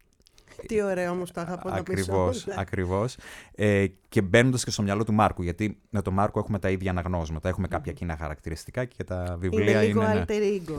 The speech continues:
Speaker 1: ας πούμε.
Speaker 2: Ξεκίνησε σαν alter ego και στη συνέχεια εξελίχθηκε και αυτονομήθηκε και μετά ανεξαρτητοποιήθηκε πλήρως. Και εγώ είμαι απλά ο χρονικογράφος του πλε-,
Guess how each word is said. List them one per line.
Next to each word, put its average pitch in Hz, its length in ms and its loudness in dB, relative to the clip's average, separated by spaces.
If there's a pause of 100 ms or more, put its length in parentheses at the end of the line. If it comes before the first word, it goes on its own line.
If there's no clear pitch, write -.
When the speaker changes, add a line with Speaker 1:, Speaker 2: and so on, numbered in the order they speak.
Speaker 1:
ας 143 120 -12
πούμε. 185 420 -6
Speaker 2:
Ξεκίνησε 156 560 2
σαν 123 180 2
alter 113 260 4
ego 160 220 2
και 156 60 -8
στη - 140 -4
συνέχεια 147 420 0
εξελίχθηκε 131 720 -4
και 117 280 -4
αυτονομήθηκε 107 920 -2
και 113 120 -2
μετά 117 440 0
ανεξαρτητοποιήθηκε 98 1040 -4
πλήρως. 85 500 -6
Και 95 100 -4
εγώ 95 100 -2
είμαι 101 120 0
απλά 98 220 2
ο 104 40 2
χρονικογράφος 90 760 0
του 80 100 -16
πλε-, 78 260 -6